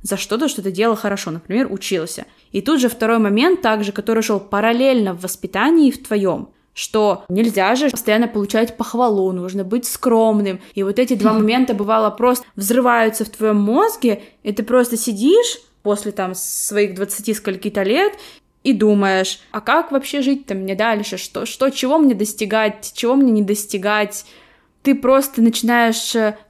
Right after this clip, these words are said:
Speaker 1: тихонько, маленькими шагами вот такими учиться выбирать себя в каждой ситуации, потому что вся система координат теряется, и остаешься только ты. И это максимально сложно, поэтому, да, я хочу поддержать всех, кто сейчас проходит этот путь,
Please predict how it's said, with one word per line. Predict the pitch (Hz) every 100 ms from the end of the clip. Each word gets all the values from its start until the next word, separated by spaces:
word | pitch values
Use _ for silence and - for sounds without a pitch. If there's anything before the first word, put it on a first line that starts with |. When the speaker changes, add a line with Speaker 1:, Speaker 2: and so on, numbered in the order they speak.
| -
Speaker 1:
тихонько, | - - 262 254 247
маленькими | 220 226 226 220 208 208
шагами | 226 226 370 330
вот | 233
такими | 220 226 208
учиться | 190 - 330 320 233
выбирать | 202 196 226 285 -
себя | - - 214 240
в | 226
каждой | 202 202 190
ситуации, | 202 226 302 427 -
потому | 226 196 214 226
что | -
вся | - 220
система | 214 208 226 208
координат | 202 214 190 214 202 202
теряется, | - 262 370 277 208
и |
остаешься | 196 202 247 247 214
только | 214 214 214
ты. | 208 208 170 - - _ _ -
И | 214 208 196 - _
это | - 226
максимально | 214 208 - 226 202 180
сложно, | 180 185 180 175 175
поэтому, | 180 180 190
да, | 185
я | 175
хочу | 175 196 180
поддержать | - 180 196 190 175
всех, | - 214 262
кто | 277 196
сейчас | 190 190 185
проходит | 196 - 196 180 185
этот | 190 190 180
путь, | - 233 339 -